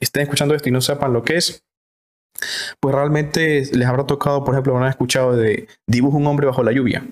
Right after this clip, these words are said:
<laughs> Dibuja un hombre bajo la lluvia y, y eso es un test, por ejemplo, proyectivo.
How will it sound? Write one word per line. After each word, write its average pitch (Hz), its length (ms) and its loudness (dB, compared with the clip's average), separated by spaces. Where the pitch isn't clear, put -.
<laughs> - 1160 -12
Dibuja 135 220 2
un 143 80 2
hombre 143 180 2
bajo 143 220 2
la 139 100 2
lluvia 185 380 2
y, 104 320 4
y 98 300 2
eso 117 160 0
es 113 60 2
un 113 120 2
test, 127 180 -4
por 113 120 -2
ejemplo, 113 220 0
proyectivo. 110 680 -2